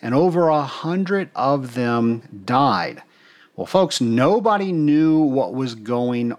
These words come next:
on back then. And people were wondering, was a foreign body invading us? Were they trying to kill our veterans?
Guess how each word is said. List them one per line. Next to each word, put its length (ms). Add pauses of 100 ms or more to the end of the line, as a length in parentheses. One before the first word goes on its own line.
on 460
back 280
then. 440 (400)
And 600 (240)
people 260
were 140
wondering, 760
was 560
a 180
foreign 680
body 520
invading 840
us? 340
Were 140
they 100
trying 320
to 80
kill 340
our 140
veterans? 760